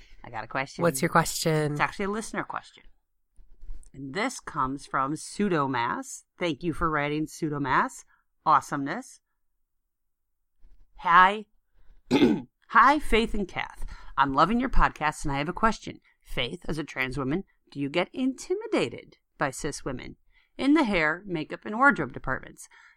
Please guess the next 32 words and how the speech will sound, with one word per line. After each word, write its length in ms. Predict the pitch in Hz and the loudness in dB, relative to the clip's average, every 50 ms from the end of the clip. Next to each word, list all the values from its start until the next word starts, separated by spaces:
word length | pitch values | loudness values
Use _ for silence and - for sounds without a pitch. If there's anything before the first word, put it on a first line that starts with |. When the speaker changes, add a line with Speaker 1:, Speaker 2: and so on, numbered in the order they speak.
| _ _ | _ _
Speaker 1:
since 320 | - - - 131 - - | -20 -18 -16 -16 -14 -8
they 260 | - 135 139 143 156 | -4 -2 0 0 0
have 120 | 160 175 151 | 0 -2 -4
had 220 | 131 127 120 110 | -4 -6 -6 -8
basically 440 | - 110 117 - - - - 135 139 | -10 -16 -20 -20 -16 -12 -8 -4 -2
a 80 | 147 | 0
lifetime 640 | 156 180 220 269 285 269 - - - 165 151 147 156 | 2 4 6 6 6 6 4 6 6 6 6 4 2
of 80 | 127 - | -2 -4
being 180 | 123 120 - | -6 -10 -8
female, 480 | - - 240 247 226 190 175 185 - - _ - | -4 0 2 2 4 4 2 2 0 -2 _ -8
and 260 | - - - 180 180 | -6 -4 -4 -2 -2
you 120 | 240 285 | -2 -2
haven't? 420 | 302 427 403 226 127 131 135 - - _ _ - - - - | -2 -2 -2 -2 -4 -6 -12 -20 -20 _ _ -16 -12 -10 -8
Does 120 | 147 - | -8 -8
Kath 280 | - - 143 127 131 - - - | -4 -2 -2 -2 -2 -4 -4 -2
help 200 | - 143 135 - | 0 0 4 6
out 240 | 139 165 233 262 - _ _ | 8 8 8 6 4 _ _
with 140 | - 202 - | -8 -8 -6
tips 240 | - 170 160 - - | -6 -8 -8 -6 -6
and 140 | 147 147 - | -8 -6 -4
tricks 260 | - 220 - - - | -6 -6 -4 -2 0
on 80 | 247 | 0
these 140 | 254 262 - | 0 0 2
topics? 560 | - 262 254 254 - 320 330 - - - - - - - - - - - _ | 4 4 4 4 4 0 -6 -6 -8 -12 -14 -16 -18 -20 -20 -20 -20 -20 _
Do 80 | - 151 | -2 0
you 80 | 151 143 | 0 0
discuss 420 | 147 127 - - 147 135 - - | -2 -4 -6 -4 -4 -4 -4 -6
these 400 | - 190 208 233 254 - - - _ _ _ _ _ _ _ - | -6 -6 -6 -6 -8 -12 -16 -20 _ _ _ _ _ _ _ -12
with 140 | 185 - | -10 -8
other 200 | - 220 220 262 | -8 -6 -6 -6
cis 300 | 240 - 349 392 - - | -6 -4 -4 -6 -4 -2
women? 300 | 175 135 123 117 117 - | -2 -2 -2 -2 -6 -10